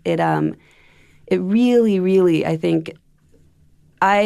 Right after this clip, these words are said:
have never experienced such a strong relationship as the relationship that I'm in now. And I think that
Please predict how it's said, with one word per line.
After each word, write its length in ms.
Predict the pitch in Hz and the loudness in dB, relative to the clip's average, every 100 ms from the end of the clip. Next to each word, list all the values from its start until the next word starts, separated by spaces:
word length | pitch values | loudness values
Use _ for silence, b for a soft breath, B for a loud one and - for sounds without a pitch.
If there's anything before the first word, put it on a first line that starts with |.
| 208 190 | 0 0
have 120 | 180 | -2
never 320 | 180 170 170 | -2 -2 -2
experienced 440 | 156 - 165 156 156 | -4 -2 -2 -2 -4
such 140 | 156 | -6
a 40 | 156 | -6
strong 260 | - 147 | -4 -2
relationship 560 | 143 143 139 139 143 - | -2 -4 -4 -6 -6 -6
as 120 | 147 | -8
the 80 | 151 | -6
relationship 460 | 151 156 156 160 160 | -4 -2 -4 -4 -6
that 100 | 160 | -6
I'm 120 | 156 | -4
in 100 | 151 | -4
now. 320 | 143 156 214 b b b b - | -2 -2 -4 b b b b -6
And 140 | 165 | -4
I 60 | 160 | -2
think 320 | 175 160 - | -2 -2 -2
that 360 | 160 156 151 | -4 -2 -4